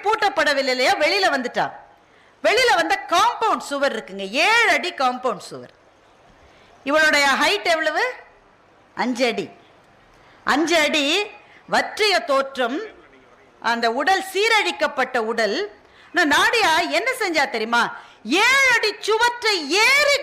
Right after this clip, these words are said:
குதித்தாள் நண்பர்களே, ஏழு அடி சுவற்றை ஏறி குதித்தாள். ஏறி குதிச்சு அதுக்கப்புறம் பத்து கிலோமீட்டர் ஓடி அவளுடைய பாதுகாப்பு இருக்கிற அந்த பகுதிக்கு போய், அதற்கு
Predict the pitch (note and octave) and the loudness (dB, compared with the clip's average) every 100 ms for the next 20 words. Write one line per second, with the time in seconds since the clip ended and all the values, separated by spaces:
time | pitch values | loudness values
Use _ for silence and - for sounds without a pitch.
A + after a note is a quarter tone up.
0 | A#4 B4 A#4 A#4 G4 E4+ D4+ C4 B3 G3 | 0 0 -2 0 0 0 -2 -2 -4 -4
1 | D#3+ - - C4 G#4 B4+ C5 B4 A#4+ A4 | -8 -12 -6 0 2 4 4 2 0 -2
2 | G#4 G4 F#4+ F4+ D4+ D4+ D4 G#3 G#3+ F3 | -2 0 -2 -4 -2 0 -2 -6 -10 -10
3 | - C#3 - - - - - - - - | -14 -14 -16 -20 -20 -20 -20 -20 -20 -20
4 | - - - - - - - - - - | -20 -20 -20 -20 -20 -20 -20 -20 -20 -20
5 | - - - - - - - A#3+ G4 A#4+ | -20 -20 -20 -20 -20 -16 0 2 4 4
6 | A4 B3 E4+ G4+ G4 C#4+ D#4+ D#4+ F4+ E4+ | 2 0 0 0 2 0 0 0 0 0
7 | C4 - - A#4+ F4+ F#4 G4+ F#4 C4+ C4+ | -2 -2 -2 -2 0 0 0 0 -2 -2
8 | A#3 C4+ D#4+ C#4+ A#4 B4+ - - - - | 2 2 2 2 0 -2 -8 -20 -20 -4
9 | A3 D4 C#4+ C4 B3 A#3 G#3 F3+ F3+ - | 0 2 0 0 0 0 0 -2 -4 -16
10 | - _ _ C#4+ D#4+ F#4+ F4 D#4+ D#4+ C#4+ | -20 _ _ 0 2 0 0 0 0 -4
11 | C#4+ D4 C#4+ B3+ C4+ C#4+ C4+ C4 B3 C4+ | -4 -2 0 2 0 0 2 2 0 0
12 | C#4 E4 E4 C#4 B3+ C#4 C#4 C#4 G#4 A#4 | -2 -2 -4 -6 -2 0 2 0 -2 -4
13 | - - _ _ _ _ D#3+ A3+ C4 C4 | -10 -20 _ _ _ _ -4 -2 -2 -4